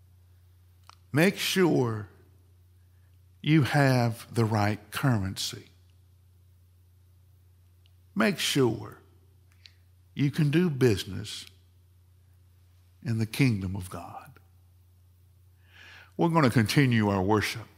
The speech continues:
And as we do, here's what I want you to do. I want you to check your accounts. You know, your bank always sends you an account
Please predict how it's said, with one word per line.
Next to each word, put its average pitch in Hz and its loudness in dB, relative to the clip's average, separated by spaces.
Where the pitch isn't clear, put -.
And 107 0
as 113 2
we 95 0
do, 107 4
here's 127 2
what 120 0
I 113 2
want 107 -2
you 98 -4
to 117 -4
do. 95 -10
I 135 0
want 139 2
you 123 2
to 104 0
check 117 4
your 92 2
accounts. - -4
You 165 2
know, 165 6
your 120 6
bank 127 6
always 110 8
sends 120 4
you 95 2
an 98 0
account 98 0